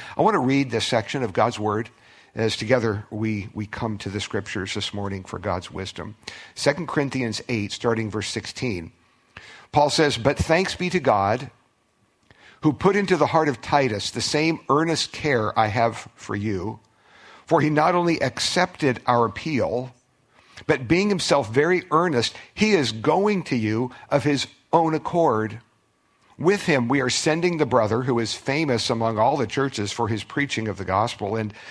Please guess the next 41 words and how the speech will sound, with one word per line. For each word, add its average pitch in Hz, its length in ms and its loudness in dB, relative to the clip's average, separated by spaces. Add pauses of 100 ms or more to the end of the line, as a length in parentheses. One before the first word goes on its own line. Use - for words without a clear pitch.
(120)
not 143 320 4
only 151 340 2
that, 95 460 -2 (480)
but 143 120 4
he 165 100 2
has 135 140 2
been 135 160 2
appointed 147 600 0
by 123 200 2
the 120 100 -4
churches 143 460 -2
to - 120 -6
travel 139 460 2
with 156 240 0
us 104 300 -2 (320)
as 127 180 0
we 127 100 0
carry 151 380 2
out 123 220 2
this 120 260 0 (380)
act 156 340 2
of 120 160 -4
grace 120 640 0 (720)
that 143 120 2
is 135 140 2
being 123 380 0
ministered 135 580 0
by 107 220 2
us 95 420 -4 (180)
for 151 140 2
the 123 80 -2
glory 131 440 0
of 147 80 -2
the 147 60 0
Lord 139 240 2
himself 120 440 0
and 113 80 -4
to 107 80 -2
show 120 260 0
our 110 180 0
goodwill. 98 760 -4